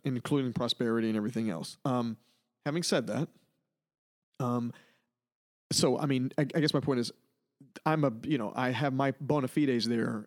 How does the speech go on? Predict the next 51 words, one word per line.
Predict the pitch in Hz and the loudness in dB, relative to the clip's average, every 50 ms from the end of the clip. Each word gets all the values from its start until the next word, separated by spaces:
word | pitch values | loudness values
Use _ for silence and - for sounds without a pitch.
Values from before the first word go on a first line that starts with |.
| - - | -10 -8
uh, | 117 117 107 92 110 | -6 -6 -6 -6 -6
you | 135 123 | -4 -4
know, | 113 107 | -4 -4
fighting, | - - - - - 135 131 131 120 117 117 110 110 110 - - _ _ _ _ _ | -4 -8 -8 -4 -2 0 0 0 0 0 -2 -2 -4 -6 -10 -12 _ _ _ _ _
um, | - 123 117 110 110 110 110 101 113 | -4 -4 -2 -2 -2 -4 -6 -6 -4
the | 120 120 | -4 -2
right, | 156 185 127 120 110 104 92 - - 185 | -2 0 0 -2 -2 -4 -6 -8 -10 -10
so | 160 - 123 120 | -6 -2 -2 -2
to | 117 | 0
speak, | - - - 117 107 98 - - - | -2 -2 0 0 0 0 -2 -4 -6
and | - 117 120 110 110 110 | -4 -4 -2 -2 -2 -2
spitting | - - - - 143 123 113 120 113 117 | -2 -2 0 0 0 0 0 -2 -2 -4
at | 98 117 104 107 - - | -4 -4 -4 -4 -4 -6
and, | 123 104 104 107 - - | -6 -6 -8 -8 -8 -6
and, | 123 117 110 107 107 113 | -6 -4 -4 -4 -2 -2
um, | 110 101 98 95 - - - _ _ _ _ _ _ _ _ - | -2 -2 -2 -4 -6 -10 -20 _ _ _ _ _ _ _ _ -2
thumbing | - 147 131 127 120 | 0 2 2 2 2
my | 117 117 117 | 2 2 2
nose | 120 131 131 127 127 113 | 4 4 4 4 4 4
at | 120 120 117 120 113 | 2 2 2 2 2
and | 113 113 117 117 | 2 2 2 2
anything | 123 123 127 120 - 131 120 | 2 2 2 0 0 0 0
else | 120 123 120 - | 2 2 2 0
I | 117 | 0
can | - 123 120 | 0 0 0
do | 117 120 117 110 - | 2 2 2 2 0
toward, | - - 143 135 117 - | 0 0 0 0 0 0
to | - 143 | 0 2
the | 120 123 | 2 2
right | 120 117 120 120 110 | 2 2 2 0 0
that's | - - - - | -2 -4 -4 -2
negative. | 131 123 113 110 135 - - - | -2 0 0 0 -2 -2 -2 -2
<laughs> | |
That's, | - 143 139 - - 165 | -2 -2 0 -2 -2 0
you | 156 135 | 0 0
know, | 123 117 | 0 0
that | 113 120 120 - 135 | 2 0 0 2 2
there, | 139 135 - - 151 147 - | 0 0 2 0 -2 0 2
at | 180 170 156 | 2 2 4
least | 139 190 202 175 - | 4 4 4 4 4
as | 170 160 139 | 4 4 4
it, | 156 - - - - - - _ - | 4 2 0 -4 -16 -20 -12 _ 0
as | 151 147 147 143 123 - - | 2 4 4 4 2 2 0
in | - 147 143 | 2 2 2
the | 139 147 - | 2 2 0
current | - - - 165 151 143 98 | 0 0 0 2 2 2 2
incarnation, | 139 135 120 - 135 123 117 117 117 113 - - 87 71 92 131 - _ _ _ _ _ _ _ | 0 -2 -2 -2 -2 0 0 0 -2 -2 -2 -4 -6 -6 -8 -14 -18 _ _ _ _ _ _ _
you | - 143 123 | -2 0 2
know, | 117 113 110 - - - - | 2 2 0 -2 -6 -8 -4
I've | - 120 117 117 113 | -2 0 0 0 0
got, | 131 123 107 104 - | 0 0 0 -2 -4